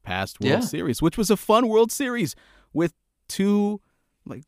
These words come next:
Speaker 1: say what you will about their path to get there, but they were two exciting teams with cool stories.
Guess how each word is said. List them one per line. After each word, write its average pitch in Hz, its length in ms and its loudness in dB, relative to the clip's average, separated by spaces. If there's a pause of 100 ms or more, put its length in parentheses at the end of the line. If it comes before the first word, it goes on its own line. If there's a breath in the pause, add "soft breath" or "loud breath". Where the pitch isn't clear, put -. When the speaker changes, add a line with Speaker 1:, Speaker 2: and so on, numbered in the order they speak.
(720)
Speaker 1:
say 156 240 2
what 170 200 2
you 170 60 0
will 156 200 2
about 127 260 0
their 123 120 0
path 135 360 -2
to 120 80 -2
get 151 220 -2
there, 139 140 2
but 127 140 -2
they 175 100 0
were 170 120 2
two 226 280 -2
exciting 180 640 0
teams 190 340 -6
with 151 180 -2
cool 214 240 -2
stories. 151 680 -2